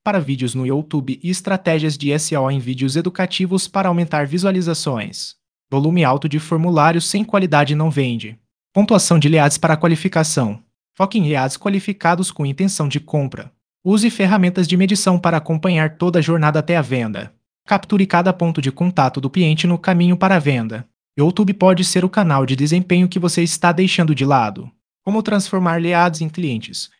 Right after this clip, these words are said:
Visão de especialistas em lead em contexto da conversa e participantes. Eu acompanhei uma sessão da Ads Decoded em que dois especialistas discutem como fazer campanhas de geração de leads funcionar com mais qualidade.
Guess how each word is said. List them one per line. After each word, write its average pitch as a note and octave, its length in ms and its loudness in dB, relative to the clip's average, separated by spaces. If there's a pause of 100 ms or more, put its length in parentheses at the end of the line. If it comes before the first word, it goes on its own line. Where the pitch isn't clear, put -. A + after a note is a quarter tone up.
(100)
Visão E3 280 0
de D#3+ 80 -4
especialistas F3+ 840 -4
em C#3+ 140 -4
lead D#3+ 340 -2
em F3+ 80 -4
contexto F#3+ 500 -4
da F#3 140 -2
conversa F3 640 -2
e E3+ 60 -6
participantes. F#3+ 800 -2
Eu E3+ 100 -2
acompanhei F#3 520 -2
uma F#3+ 120 0
sessão F3+ 380 -2
da F3 160 2
Ads F3 160 0
Decoded E3+ 480 0
em F3 80 -2
que F3 140 -6
dois E3+ 260 -2
especialistas F3 800 -4
discutem G#3 520 -4
como G3 200 -4
fazer F3 380 0
campanhas F#3+ 480 0
de E3 100 -2
geração F3+ 420 0
de F3 120 -2
leads F3 280 0
funcionar F3+ 520 -4
com F3+ 100 -8
mais E3 260 -2
qualidade. D#3 720 -4